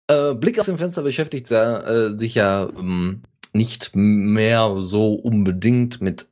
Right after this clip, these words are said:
anderen Alternativen zu Diaspora, ja, weil, äh, ja, da hat es inzwischen doch nicht mehr so viel Neues gegeben und deswegen, wir, wir gucken da immer mal wieder hin, aber größtenteils ist es im Moment Netzpolitik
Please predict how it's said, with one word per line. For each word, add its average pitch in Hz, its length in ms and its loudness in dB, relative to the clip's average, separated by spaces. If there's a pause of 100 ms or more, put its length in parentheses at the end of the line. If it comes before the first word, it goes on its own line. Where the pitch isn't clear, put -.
anderen 139 840 0 (100)
Alternativen 120 720 -2
zu 117 160 -2
Diaspora, 127 840 0
ja, 107 240 4
weil, 95 300 -2 (380)
äh, 90 220 4 (520)
ja, 98 240 2
da 85 120 2
hat 101 200 -2
es - 160 -2
inzwischen 101 520 -4
doch 95 160 0
nicht 101 200 -8
mehr 101 80 2
so 101 180 2
viel 101 220 0
Neues 98 380 2
gegeben 101 540 0
und 87 220 -4
deswegen, 87 500 0
wir, 82 220 0
wir 80 180 0
gucken 131 300 -2
da 120 80 4
immer 104 240 0
mal 92 140 2
wieder 87 140 2
hin, 147 260 0
aber 101 260 -2
größtenteils 92 540 0
ist 87 80 -2
es 80 100 -6
im 73 80 -2
Moment 78 480 -2
Netzpolitik - 800 -4